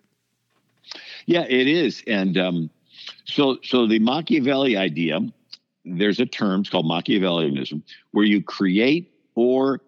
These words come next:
capitalize on a crisis to consolidate control.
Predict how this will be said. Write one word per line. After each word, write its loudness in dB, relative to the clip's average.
capitalize 0
on 0
a -2
crisis 0
to 2
consolidate 0
control. -6